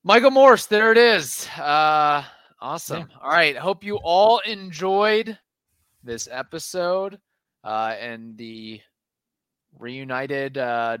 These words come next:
Speaker 1: duo of Ulysses and Kevin in our, uh, humble abodes here. Uh, hopefully our internet connection's a, a little better. Uh, I mean, my end's always gonna suck, but,
Speaker 2: <laughs>
Speaker 1: um, Ulysses in random hotels in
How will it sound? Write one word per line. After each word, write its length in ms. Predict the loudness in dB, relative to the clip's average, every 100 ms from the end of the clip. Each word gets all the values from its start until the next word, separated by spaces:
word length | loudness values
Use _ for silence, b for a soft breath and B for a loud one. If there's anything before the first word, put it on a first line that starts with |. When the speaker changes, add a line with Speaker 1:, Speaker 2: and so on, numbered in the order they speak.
| -10
Speaker 1:
duo 420 | -10 -6 -4 -2
of 220 | -4 -6
Ulysses 460 | -12 -12 -12 -14 -16
and 120 | -16
Kevin 580 | -10 -8 -8 -12 -14 -18
in 140 | -12 -8
our, 280 | -6 -4
uh, 200 | -4 -6
humble 460 | -8 -12 -10 -8 -8
abodes 500 | -6 -4 -4 -6 -10
here. 400 | -8 -4 -4 -8 _ _ _ _
Uh, 440 | -6 -2 0 0 -4
hopefully 380 | -6 -10 -8 -6
our 140 | -6
internet 440 | -8 -8 -4 -6
connection's 720 | -6 -6 -6 -6 -12 -14 -10 -4
a, 260 | -4 -4
a 80 | -8
little 300 | -8 -6 -6
better. 260 | -4 -2 0
Uh, 160 | 0
I 120 | 0 -2
mean, 160 | -4
my 340 | 0 0 0 -4 -8
end's 340 | -12 -12 -12
always 220 | -12 -12
gonna 160 | -16 -14
suck, 360 | -10 -8 -8 -10 _
but, 220 | -12 -10
Speaker 2:
<laughs> 400 | -10 -10 -12 -10
Speaker 1:
um, 280 | -6 -6 -8
Ulysses 500 | -10 -10 -10 -12 -14
in 80 | -12
random 380 | -10 -10 -12
hotels 580 | -12 -12 -8 -6 -4 -8
in 300 | -14 -18 -20